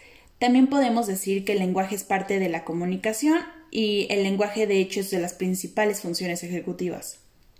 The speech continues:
El siguiente tema que relacionaré es el de sensopercepción, ya que la percepción es el primer conocimiento de una cosa por medio de las impresiones que comunican los sentidos, y la percepción en la mayoría de los casos es la principal fuente para la creatividad,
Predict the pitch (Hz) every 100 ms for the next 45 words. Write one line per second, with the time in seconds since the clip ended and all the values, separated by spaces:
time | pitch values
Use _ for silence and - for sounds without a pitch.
0 | _ _ _ 233 220 233 233 233 247 240
1 | 220 220 202 196 196 190 196 196 208 233
2 | 269 - 202 196 196 190 190 190 185 190
3 | 180 190 - 269 - - - - - -
4 | 220 233 233 208 190 190 190 - 226 220
5 | - 196 208 190 196 196 190 - - 208
6 | 196 190 190 190 208 196 190 196 202 208
7 | 208 185 185 190 196 175 175 175 170 175
8 | 220 214 269 320 - - 202 196 190 185
9 | 185 196 175 - 180 180 180 214 285 -
10 | - - - 220 208 202 196 196 - 208
11 | 208 180 175 175 185 190 175 - 180 180
12 | 190 254 - 202 202 196 190 190 - 202
13 | 196 190 190 185 175 175 175 180 180 185
14 | 214 226 226